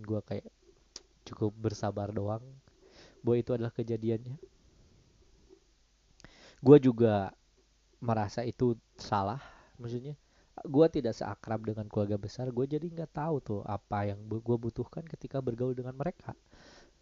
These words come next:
Apakah empati, kepedulian terhadap keponakan, itu tuh berbagi tentang apa yang kita punya. Gua, gua tuh, gua tuh masih merasa kerdil gitu di antara me-,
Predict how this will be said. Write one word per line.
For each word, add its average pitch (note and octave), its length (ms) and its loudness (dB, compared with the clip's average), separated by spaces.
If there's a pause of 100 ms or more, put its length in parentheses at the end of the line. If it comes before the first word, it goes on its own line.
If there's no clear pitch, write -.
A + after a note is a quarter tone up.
(160)
Apakah G#2 400 -8
empati, C#3 880 -4
kepedulian D#3+ 800 8
terhadap G#2 400 -4
keponakan, G#2+ 880 -2 (120)
itu A#2+ 200 -6
tuh A#2 180 0 (140)
berbagi A2 480 2
tentang G#2+ 360 -8 (1080)
apa - 240 -6
yang G#2+ 80 -6
kita G#2 240 -8
punya. A2+ 240 -6
Gua, G3+ 200 -2
gua G3+ 200 8
tuh, - 160 0 (720)
gua E3 160 4
tuh G#3+ 120 -2
masih D#3 240 -2
merasa C3 280 -2
kerdil B2+ 440 4
gitu G#2 200 -2
di G2+ 80 -2
antara G2+ 320 -8
me-, F#2+ 160 -14